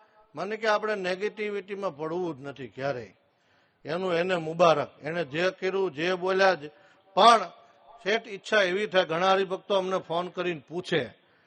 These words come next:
"આ સ્વામી આવું બોલ્યા, શું છે?" હવે અમારે એને જવાબ તો દેવો જ પડે. ના દઈએ તો એ ખોટી ગાંઠ વાળીને બેસી જાય. હવે તમને ટૂંકમાં કહું, અમારા પાંચ વર્ષના વહીવટમાં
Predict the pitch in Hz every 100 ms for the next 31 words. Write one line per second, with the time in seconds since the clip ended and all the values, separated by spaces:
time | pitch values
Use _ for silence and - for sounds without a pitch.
0 | _ 160 151 147 165 175 175 170 165 165
1 | 180 180 143 110 _ _ _ _ _ _
2 | - 214 208 180 170 165 170 180 185 185
3 | 190 180 147 147 156 - 160 156 170 160
4 | - 156 151 - _ _ _ _ _ _
5 | 147 202 214 196 185 170 170 151 175 -
6 | 160 202 190 196 185 196 196 202 196 196
7 | 196 185 190 _ _ _ _ _ _ _
8 | _ _ _ _ _ _ _ _ _ _
9 | _ - 156 214 220 220 226 - 190 190
10 | 226 247 190 196 196 196 220 - - _
11 | - 170 208 214 208 170 196 214 214 202
12 | 202 165 196 190 175 165 175 196 175 175
13 | 175 190 196 -